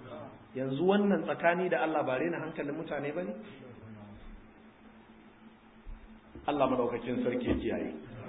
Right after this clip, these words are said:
To addini shine abu na farko da za a kiyaye wa mutane. Tun da ake a Najeriya ba a taɓa samun sanda addini ya rikice fiye daga shekara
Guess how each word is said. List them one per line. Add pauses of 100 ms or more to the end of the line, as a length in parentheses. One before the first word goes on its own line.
(140)
To
addini (100)
shine
abu
na
farko
da
za
a
kiyaye
wa
mutane. (1500)
Tun
da
ake
a
Najeriya
ba
a
taɓa
samun
sanda
addini
ya
rikice
fiye
daga
shekara